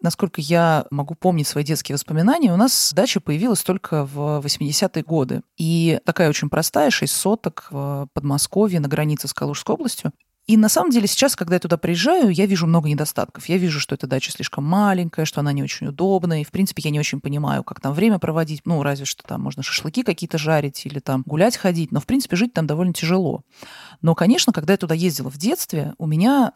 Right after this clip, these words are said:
возникало от дачи такое очень чёткое ощущение, что я еду в другой мир, что я всегда перемещаюсь во времени и пространстве,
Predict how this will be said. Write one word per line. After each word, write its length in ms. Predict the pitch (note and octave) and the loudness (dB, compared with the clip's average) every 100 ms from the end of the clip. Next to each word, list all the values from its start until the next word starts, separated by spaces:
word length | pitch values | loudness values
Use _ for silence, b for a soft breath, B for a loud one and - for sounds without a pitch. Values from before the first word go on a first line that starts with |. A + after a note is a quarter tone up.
| _ | _
возникало 580 | D#3 D3 D#3+ G3 F3 D3 | -8 -4 -2 2 2 0
от 140 | D3 | 0
дачи 380 | E3 D#4 - F3+ | 0 0 0 -4
такое 500 | D3 - A#3 A3+ F3+ | -6 -4 0 2 2
очень 380 | - G3 F3+ D#3+ | 0 -2 -2 -2
чёткое 640 | - G3+ F3+ - D3 C3+ | 0 0 0 -4 -2 -2
ощущение, 720 | - C#3+ - - - F4 B3 | -4 -6 -4 -2 -2 2 2
что 200 | E3+ - | 2 -2
я 120 | D#3+ A3 | -2 -2
еду 360 | D#3 G#3+ F3+ | 0 0 0
в 80 | D3+ | -4
другой 300 | D#3+ D3+ F#3 | -4 -2 0
мир, 320 | D#3+ D3 - _ _ | 0 -2 -6 _ _
что 240 | - - | -8 -2
я 140 | E3 A#3 | 0 2
всегда 300 | - D#3 A3+ | 0 0 -2
перемещаюсь 840 | - E3 - - C4 G#3+ - D3+ | 0 0 2 2 2 2 0 -4
во 80 | D#3 | -2
времени 340 | F#3 D#3+ D3 | 0 0 0
и 40 | |
пространстве, 840 | C#3+ D3+ - A#3 F4+ - - E3 | -2 -4 -2 -2 -2 -6 -4 -2